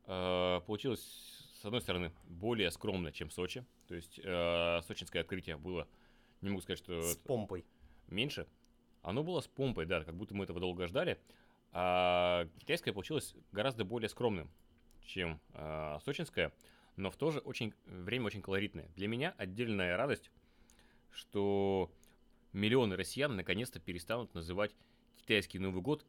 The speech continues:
Speaker 1: китайским Новым годом. Я не знаю, язык стёр. Каждый год я людям пытаюсь объяснить:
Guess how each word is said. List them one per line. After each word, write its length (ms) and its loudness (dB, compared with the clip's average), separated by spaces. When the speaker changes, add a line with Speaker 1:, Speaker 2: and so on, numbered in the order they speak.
Speaker 1:
китайским 540 -2
Новым 280 -4
годом. 280 -4
Я 560 6
не 100 0
знаю, 260 2
язык 260 0
стёр. 300 0
Каждый 360 0
год 240 0
я 180 2
людям 220 2
пытаюсь 360 0
объяснить: 380 -6